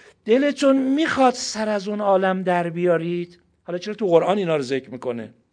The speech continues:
میگه بعد از این که شما مسلمان شدید و معصومین علیهم السلام مربیان شما هن،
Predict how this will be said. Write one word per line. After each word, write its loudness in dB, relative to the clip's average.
میگه -8
بعد 0
از -2
این -8
که -6
شما -4
مسلمان -4
شدید -4
و 0
معصومین -4
علیهم -2
السلام 0
مربیان 0
شما -4
هن، 0